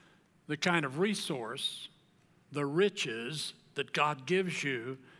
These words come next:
in your time of need. Whenever that need arises, he's there. When Jesus said, "Come unto me, you know, whatever you ask in my name, I will give you," it's not the things that we want that make us rich and powerful.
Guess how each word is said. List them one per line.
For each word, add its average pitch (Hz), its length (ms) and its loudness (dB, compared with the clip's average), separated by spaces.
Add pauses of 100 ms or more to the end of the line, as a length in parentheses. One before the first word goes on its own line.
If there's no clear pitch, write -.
in 151 180 2
your 160 180 0
time 151 440 0
of 151 160 -4
need. 175 500 0 (800)
Whenever 175 340 4
that 190 240 4
need 185 260 4
arises, 165 1080 0 (220)
he's 170 320 0
there. 196 220 2
When 156 140 0
Jesus 190 400 0
said, 170 220 -2
"Come 196 220 4
unto 175 200 2
me, 160 400 2 (360)
you 165 80 0
know, 156 100 4
whatever 165 320 4
you 160 160 2
ask 175 340 4
in 160 60 -2
my 143 160 0
name, 165 300 2
I 143 120 2
will 131 120 -4
give 175 240 0
you," 135 100 -2 (240)
it's - 220 -2
not 202 240 4
the 165 100 -4
things 190 400 0
that 143 160 -4
we 180 240 2
want 165 440 0
that 143 120 -6
make 160 260 2
us 156 220 -2
rich 170 220 -2
and 135 120 -6
powerful. 180 540 2